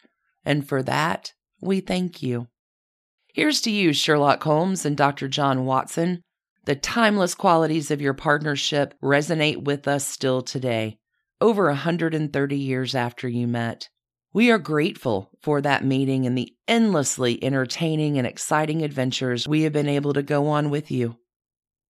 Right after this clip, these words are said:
You will always remain one of the most beloved literary dynamic duos of all time. As you often say, when you have eliminated the impossible, whatever remains, however improbable, must be the truth.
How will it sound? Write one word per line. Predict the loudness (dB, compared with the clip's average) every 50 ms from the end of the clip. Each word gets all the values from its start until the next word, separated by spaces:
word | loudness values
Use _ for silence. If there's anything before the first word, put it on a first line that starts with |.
| _ _
You | 0 2 2
will | 2 0 0 _
always | 4 6 6 6 4 2 0 0 0
remain | 0 0 2 2 2 0 0 0 -2 -4 -6 _ _
one | -2 0 0
of | 2 2 0
the | 2
most | 2 2 2 0 -2 -4 -4
beloved | -2 -2 0 0 0 2 2 0 0 0
literary | 0 -2 -2 0 0 -2 -2 0 0 0 0 -2 -2
dynamic | -4 -4 -4 -2 -2 0 0 0 0 0 -2 -4 -6
duos | -4 -4 -2 0 0 0 0 0 -2 -4 -6 -10 -16 _ _ _ _ _
of | -2 0 0 2
all | 0 0 0 0 -2
time. | -4 -6 -6 -6 -6 -6 -6 -6 -8 -10 _ _ _ _ _ _ _ _ _ _ _ _ _ _ _ _
As | -2 0 2 2
you | 2 4 6
often | 4 4 4 2 -2 -2 -2
say, | -2 -2 0 0 2 2 0 -2 -6 _ _ _ _ _
when | _ 0 2 2
you | 4 2 2
have | 2 2 2 2
eliminated | 2 0 2 0 2 2 2 2 2 2 0 0 -2 -2
the | -2 -2 -2
impossible, | -2 -2 -2 0 0 0 0 -2 -4 -4 -2 0 -2 -2 -4 -6
whatever | _ -2 0 2 2 2 2 0 0 0
remains, | 0 0 0 2 2 2 2 0 0 0 0 -2 -2 -4 -8 -16 _ _ _ _ _ _
however | -2 -2 0 2 2 0 0 0 0 0
improbable, | 0 -2 -2 -4 -4 -2 -2 -2 0 -2 -2 -2 -2 -2 -2 -4 -8 _ _ _ _
must | -4 0 0 2 0 0 -2 -4 -10 -10 -6
be | -4 -2 -2 -2
the | -2 -4
truth. | -6 -6 -6 -4 -4 -4 -4 -4 -8